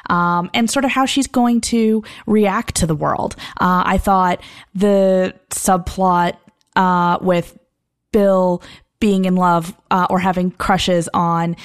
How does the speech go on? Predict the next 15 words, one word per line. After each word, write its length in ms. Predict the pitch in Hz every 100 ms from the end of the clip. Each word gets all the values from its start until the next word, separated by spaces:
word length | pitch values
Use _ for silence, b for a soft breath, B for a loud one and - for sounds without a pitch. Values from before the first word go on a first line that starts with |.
| B
um, 440 | - 175 170 165 185
th-, 220 | - 196
some 160 | 214 190
of 180 | 170 -
the 100 | 180
women 260 | 185 180
at 120 | 175
the 60 | 180
university 680 | 170 170 170 170 - 165 160
and 80 | 160
how 180 | 170
she 200 | 165 -
approaches 920 | 160 - - 175 170 - 170 160 160 - B B -
those 220 | 190 165
romantic 720 | 175 170 165 165 165 156 -